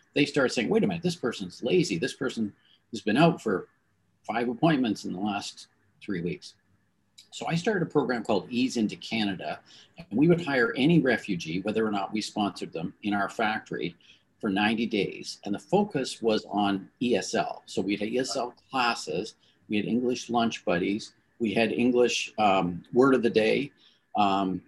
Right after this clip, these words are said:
English tutors, English homework. Um, and, and, and the advantage of that also is even if you are not going to come in as a fa-, you don't wanna be a factory worker.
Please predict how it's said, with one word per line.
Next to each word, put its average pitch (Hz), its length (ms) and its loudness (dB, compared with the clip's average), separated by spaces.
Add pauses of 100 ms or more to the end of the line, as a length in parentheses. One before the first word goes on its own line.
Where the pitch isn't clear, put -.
(140)
English 120 340 2
tutors, 139 640 2 (560)
English 117 240 2
homework. 165 560 4 (560)
Um, 107 540 6 (220)
and, 127 240 0
and, 127 280 2
and 110 340 2 (220)
the 123 220 2
advantage 160 440 2
of 143 80 2
that 123 160 2
also 127 360 0
is 98 320 -2
even 180 360 0
if 127 220 0
you 135 480 4
are 104 400 2 (500)
not 127 560 4 (100)
going 117 220 2
to - 80 -10
come 110 240 0
in 104 120 4
as 92 120 0
a 95 60 -2
fa-, 98 260 0
you 110 140 0
don't 120 160 0
wanna 117 200 4
be 143 120 0
a - 20 -2
factory 143 380 0
worker. 170 420 -2